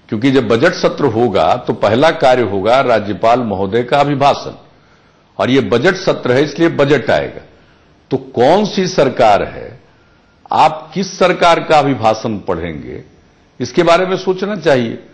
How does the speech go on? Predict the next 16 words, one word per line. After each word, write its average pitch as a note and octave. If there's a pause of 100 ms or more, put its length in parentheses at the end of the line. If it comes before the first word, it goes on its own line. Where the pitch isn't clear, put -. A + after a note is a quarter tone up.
(260)
और B2+
फिर D#3+
जब D3
बजट C#3
आएगा E2 (600)
तो C3
कोई C3+
भी F#3
अगर E3
दूसरी C#3+
सरकार C3
आती F#2+
है G#2
तो D3+
उसके C3
पास C3